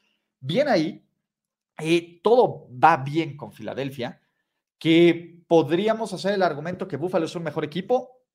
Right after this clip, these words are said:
sí, pero Filadelfia en este momento está, tiene un camino más fácil al Super Bowl. En este momento, todavía estamos a nueve de octubre y todavía falta muchísima temporada,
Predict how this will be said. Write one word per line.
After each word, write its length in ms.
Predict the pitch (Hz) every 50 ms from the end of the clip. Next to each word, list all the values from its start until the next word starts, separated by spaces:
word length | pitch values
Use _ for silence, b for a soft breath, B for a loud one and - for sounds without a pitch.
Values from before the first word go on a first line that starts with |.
| _ _ _
sí, 540 | _ - - - 196 262 339 - - _ _ _ _ _ _ _ _ _ _ _ _ _ _ _
pero 220 | 165 151 139 135
Filadelfia 560 | - - 135 127 113 101 101 131 - - -
en 80 | 185 160
este 240 | 151 147 - - 180
momento 720 | 208 269 320 277 202 147 147 180 160 - - _ _ _
está, 600 | _ - 120 - - _ - 117 117 - - _
tiene 260 | _ 143 143 147 160 190
un 140 | 185 180
camino 460 | - - 139 127 135 151 160 165 165 151
más 380 | 147 147 151 151 147 - - -
fácil 400 | 151 151 185 185 - 233 220 196
al 120 | 139 120
Super 320 | 117 - 120 98 117 104
Bowl. 240 | 104 107 107 - - _ _ _ _ _ _ _ _ _ _ _
En 220 | - 202 214 233
este 260 | 254 294 285 - 359 311
momento, 480 | 302 320 339 320 214 - - - b b b b b b b _ _
todavía 800 | - 233 247 262 262 254 254 247 240 240 226 202 185 202 208 185
estamos 400 | - - 170 165 180 175 143 160
a 80 | 139
nueve 380 | 127 131 143 156 160 151 160 151
de 100 | 139 120
octubre 420 | - - _ 160 151 135 131 131
y 40 | 139
todavía 220 | 139 143 135 127 120
falta 260 | - 127 123 - 131
muchísima 520 | 127 117 - - 131 123 - 131 135 139
temporada, 600 | - 208 214 311 294 269 156 131 147 220 - _